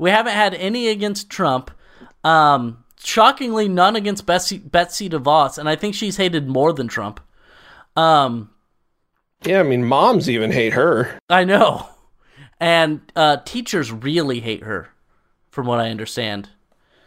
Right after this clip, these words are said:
Speaker 2: Because
Speaker 1: So
Speaker 2: of that one simple trick.
Speaker 1: Uh, I think, I think they really, <laughs> I think they really hate her because, um, they, they like their jobs and they hate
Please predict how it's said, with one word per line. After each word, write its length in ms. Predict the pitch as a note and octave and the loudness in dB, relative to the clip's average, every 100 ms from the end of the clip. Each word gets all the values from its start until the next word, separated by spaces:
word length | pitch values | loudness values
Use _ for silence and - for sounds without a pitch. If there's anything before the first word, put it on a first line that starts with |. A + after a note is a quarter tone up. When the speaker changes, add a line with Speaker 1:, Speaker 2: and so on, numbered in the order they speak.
| _ _ - | _ _ -2
Speaker 2:
Because 260 | - D#3 | 2 4
Speaker 1:
So 20 | C3 | 6
Speaker 2:
of 60 | |
that 180 | C3 A2 | 4 4
one 540 | B2 C#3+ D3+ C#3 B2 - - | 2 2 2 -2 -10 -14 -6
simple 320 | - D3+ A#2+ | -2 0 0
trick. 420 | - - C3+ - - - _ _ _ _ _ - _ | 0 0 0 -2 -12 -18 _ _ _ _ _ -20 _
Speaker 1:
Uh, 360 | E3+ D#3+ D3 C#3 - _ _ - | 2 4 4 2 -8 _ _ 0
I 100 | F3 | 0
think, 280 | G#3+ A3+ - | -2 -6 -2
I 100 | F3 | -2
think 200 | A3+ A#3 | 0 0
they 120 | A#3+ | 2
really, 380 | G3 G3 G3+ G3 | 2 2 2 2
<laughs> 1300 | F#3+ G#3 G3+ - - - - _ _ _ - - D3 | 0 -4 -10 -16 -20 -20 -20 _ _ _ -20 -20 -4
I 140 | - G#3 | 0 2
think 180 | B3 | 4
they 160 | B3 A#3 | 4 4
really 420 | G#3 A3 G#3+ F#3+ | 2 2 2 2
hate 300 | - F3 F3+ | 0 -2 0
her 340 | D#3+ F3+ F3+ - | 2 4 2 -2
because, 760 | D#3 D#3 E3+ E3 D#3 C#3+ C3+ - | -8 -6 2 4 4 0 -6 0
um, 540 | C#3+ C#3 C3+ B2 A#2 _ _ _ _ _ _ _ _ _ | 2 4 2 -2 -12 _ _ _ _ _ _ _ _ _
they, 600 | - B2 C#3+ C#3+ C3+ A#2 _ _ - | -18 -2 2 2 2 -4 _ _ -2
they 260 | C#3 C3+ | 0 0
like 360 | B2 A#2+ C3+ - | 0 -2 -4 -2
their 160 | E3+ | -2
jobs 580 | D#3 F3+ G3+ A#3 G#3+ - - | 0 2 2 0 -6 -12 -6
and 200 | D3+ C#3 | -4 -2
they 140 | C#3 | -4
hate 380 | B2+ C#3+ C#3+ | -2 -4 -4